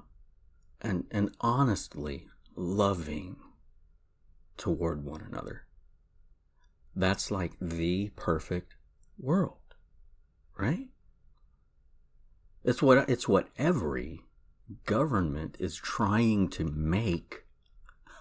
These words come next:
<laughs> right? They put that up there as the pinnacle. "Hey, we're trying to make society the best it could be," you know, right? For the people, you know, but,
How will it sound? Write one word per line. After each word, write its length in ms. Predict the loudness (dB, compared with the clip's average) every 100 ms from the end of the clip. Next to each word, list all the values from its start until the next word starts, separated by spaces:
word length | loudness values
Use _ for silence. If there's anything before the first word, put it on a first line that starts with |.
| -20 -4
<laughs> 1040 | -2 0 -6 -6 -14 -14 -14 -20 -20 -8 2
right? 340 | 4 4 2
They 120 | 0
put 200 | 2 2
that 200 | 2 2
up 140 | 2 2
there 120 | 0
as 100 | 2
the 100 | 0
pinnacle. 460 | 2 0 0 -2
"Hey, 140 | -2 -4
we're 200 | -2 -4
trying 200 | -2 -4
to 40 |
make 180 | -4 -6
society 400 | -6 0 4 4
the 100 | 2
best 280 | 0 -2 -4
it 100 | -8
could 80 | -2
be," 200 | 2 2
you 80 | 2
know, 440 | -4 -2 -2 -2 -4 -14 -20 -20 -20 -20 -20 -20 -20 -20 -20 -20 -20 -20 -20 -20 _ -20 -16 -4
right? 280 | -2 -2 -6
For 260 | 2 6 6
the 100 | 4
people, 560 | 4 4 2 -6 -8 -16 -20 -20 -20 -20 -20 -20 _ -16
you 80 | -6
know, 200 | -4 -4 -6 -20 _ _ -20 -20 _ _ -20 -20 -20 -20 -10
but, 280 | 0 0 0